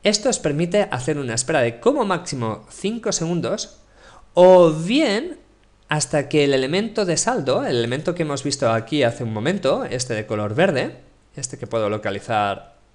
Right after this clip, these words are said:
así, sea, por ejemplo, visible. ¿De acuerdo?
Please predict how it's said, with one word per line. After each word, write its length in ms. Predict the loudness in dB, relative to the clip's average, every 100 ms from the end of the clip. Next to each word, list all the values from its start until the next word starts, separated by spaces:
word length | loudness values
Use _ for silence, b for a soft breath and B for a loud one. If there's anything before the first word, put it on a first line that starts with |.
| _ _
así, 920 | -10 -8 -8 -8 -6 -4 -2 -4 -10 -18 _ _ _ _ _ _ -20 -20 -20 b b _
sea, 500 | -6 2 6 6 4
por 120 | 2
ejemplo, 340 | -2 -2 0 2
visible. 480 | 2 0 -2 -4 -10 -20 _ _ _ _ _ -18
¿De 120 | -16
acuerdo? 560 | -8 -4 -2 -2 -4